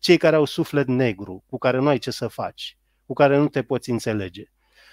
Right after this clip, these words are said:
Eu mă gândesc la această clasă în formare, câți au mai rămas, că au început să migreze și ei în, în anii două mii, erau mult mai mulți. E, sunt toată,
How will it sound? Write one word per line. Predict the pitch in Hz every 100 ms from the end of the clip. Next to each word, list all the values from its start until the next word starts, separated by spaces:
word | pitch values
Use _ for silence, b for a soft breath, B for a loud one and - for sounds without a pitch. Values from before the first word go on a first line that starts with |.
| b -
Eu | 180
mă | 294 294
gândesc | 226 220 247
la | 214
această | 185 214 220 - 180
clasă | 175 190 196 185
în | 160
formare, | 165 156 147 143 131 101 - _ _
câți | 196 214
au |
mai | 202 190
rămas, | 190 214 190
că | 147
au |
început | 135 139 131 147
să | 135
migreze | 127 127 135 113
și | 107 -
ei | 107
în, | 95 98 95 98 117 113 110 _ _ _
în | - 120 120
anii | 135 139
două | 127 139 127
mii, | 127 127 104 107 _ _ b b b -
erau | 117 117 127 135
mult | 135
mai | 127 110
mulți. | 110 196 - - b b b b b b _
E, | - 208 233 -
sunt | 262 254
toată, | - 285 254 -